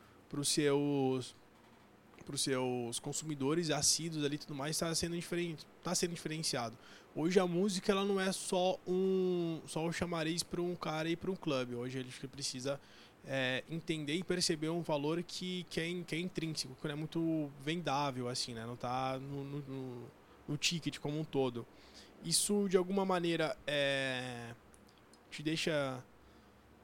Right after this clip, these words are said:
não digo desconfortável, mas insegura ao, por essa nova mudança? Te deixa, sei lá, é, desconfortável? Não sei se é, se é bem a palavra, assim. Pelo que tá acontecendo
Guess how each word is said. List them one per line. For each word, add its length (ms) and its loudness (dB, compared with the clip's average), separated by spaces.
não 80 -6
digo 180 -2
desconfortável, 720 0
mas 240 -2
insegura 840 2
ao, 180 -4
por 280 0
essa 240 -4
nova 240 -2
mudança? 560 -2
Te 80 -14
deixa, 480 -4
sei 180 -6
lá, 240 -4
é, 600 -8
desconfortável? 760 -6
Não 120 -10
sei 260 -6
se 120 -4
é, 160 -10
se 100 -6
é 40 -6
bem 120 -6
a 60 -8
palavra, 480 -2
assim. 280 -6
Pelo 180 2
que 120 -4
tá 140 0
acontecendo 720 -2